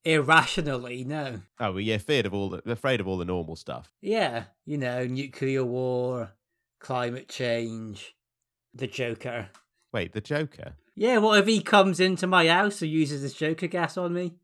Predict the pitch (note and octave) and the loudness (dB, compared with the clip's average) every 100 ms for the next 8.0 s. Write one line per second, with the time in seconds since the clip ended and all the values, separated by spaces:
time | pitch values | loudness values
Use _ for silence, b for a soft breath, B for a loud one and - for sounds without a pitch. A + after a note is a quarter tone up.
0 | _ - A2 C3 - B2 G2+ G#2 G#2 G#2 | _ -4 -2 -2 -4 -4 -2 -2 -2 -2
1 | G2+ G#2+ - F#2+ C3+ C3+ F#2+ E2 F2 E2 | 0 -2 -4 -6 -4 -4 -4 -6 -8 -8
2 | - _ - - C#3 D#3+ - D3+ D3 C#3+ | -14 _ -20 -2 0 2 0 2 2 2
3 | - C3+ A#2+ A2+ B2 - C#3+ C3+ - F2+ | 0 -2 -2 -6 -4 0 0 0 -6 -6
4 | G#2 G#2 - C3 B2 - A2 G2+ A2 A2 | -6 -8 -14 _ -20 -10 -8 -6 -8 -10
5 | G#2+ A#2 G#2+ - B2+ - _ C#3+ F#3 A3+ | -6 -4 -4 -6 -12 -14 _ 4 6 6
6 | G3+ A3 G#3+ F#3+ F3 G3 F3 - E3+ D#3+ | 10 10 12 8 8 8 8 6 4 6
7 | E3 C#3+ C#3 - C#3+ B2+ C3 D3+ - | 4 4 2 2 2 4 2 2 -2